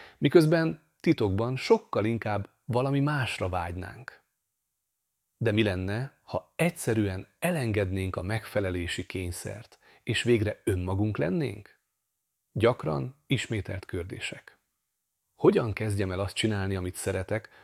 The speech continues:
ha félek mások véleményétől? Először csak otthon foglalkozz vele, majd mutasd meg egy bizalmas barátodnak. Így fokozatosan lesz bátorságot kilépni a világ elé.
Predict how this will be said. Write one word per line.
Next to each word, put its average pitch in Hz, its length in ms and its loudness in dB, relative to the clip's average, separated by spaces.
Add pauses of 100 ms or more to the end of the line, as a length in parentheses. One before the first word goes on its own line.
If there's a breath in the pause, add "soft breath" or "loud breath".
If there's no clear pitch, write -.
(160 soft breath)
ha - 120 -6
félek 95 480 -2
mások 92 500 -6
véleményétől? 87 1040 -8 (840)
Először 180 360 4
csak - 180 -2
otthon 95 300 -2
foglalkozz 98 580 -2
vele, 92 300 -8 (260)
majd - 220 0
mutasd 156 360 4
meg 113 160 0
egy 92 160 2
bizalmas 95 500 0
barátodnak. 92 800 -8 (500 loud breath)
Így 143 220 4
fokozatosan 113 680 2
lesz 101 200 0
bátorságot 98 880 -4
kilépni - 400 -6
a 95 60 -6
világ 87 380 -8
elé. - 280 -16